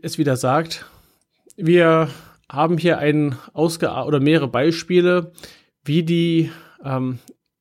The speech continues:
wie die Tabellen für die verschiedenen Seals, Seals? Nein. Sicherheitsintegritätslevel oder der Sicherheitsintegrität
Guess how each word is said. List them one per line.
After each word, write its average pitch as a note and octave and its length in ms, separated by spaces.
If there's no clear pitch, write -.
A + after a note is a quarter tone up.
wie D3 120
die D3 100
Tabellen D#3 560
für - 220
die C#3+ 100
verschiedenen C3+ 840
Seals, E3 800
Seals? D#3+ 520
Nein. A2+ 360
Sicherheitsintegritätslevel D#3 1300
oder B2+ 180
der A2 180
Sicherheitsintegrität C3+ 920